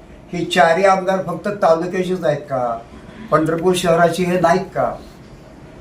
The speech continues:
त्याच्यामुळं पंढरपूर नगरपालिकेच्या संदर्भामध्ये जे प्रश्न आहेत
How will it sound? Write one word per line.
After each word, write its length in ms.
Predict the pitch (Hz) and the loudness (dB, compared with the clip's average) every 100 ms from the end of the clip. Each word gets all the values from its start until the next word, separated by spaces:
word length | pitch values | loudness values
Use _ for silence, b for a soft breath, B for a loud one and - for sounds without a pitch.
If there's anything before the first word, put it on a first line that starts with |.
| - - - | -20 -20 -4
त्याच्यामुळं 560 | 156 147 196 202 202 139 - - - - - - | -2 2 2 4 2 2 -4 -20 -20 -20 -20 -4
पंढरपूर 540 | 151 147 180 202 240 | -2 0 -2 -2 -4
नगरपालिकेच्या 960 | 233 170 165 175 196 160 160 165 160 180 | 0 0 0 0 0 0 -2 -2 -2 -2
संदर्भामध्ये 800 | 175 135 139 156 160 147 143 160 | -2 -2 -2 -2 -4 -4 -2 -2
जे 160 | 139 | -2
प्रश्न 400 | 185 202 156 151 | -2 -2 -4 -2
आहेत 160 | 139 | -4